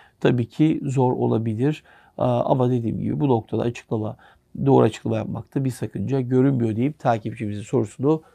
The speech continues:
açıklamış olalım. Ve do-, tekrarlıyorum, doğruyu söylemeniz zaten gerekmektedir deyip takipçimizin sorusunu cevaplamış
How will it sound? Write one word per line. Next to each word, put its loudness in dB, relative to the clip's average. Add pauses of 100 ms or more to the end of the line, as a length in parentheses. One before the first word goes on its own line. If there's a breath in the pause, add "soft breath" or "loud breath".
(260 soft breath)
açıklamış -6
olalım. -4
Ve 2
do-, 2 (160)
tekrarlıyorum, 0
doğruyu 0
söylemeniz -6
zaten -2
gerekmektedir -4
deyip -2 (420 loud breath)
takipçimizin 4
sorusunu 0
cevaplamış -2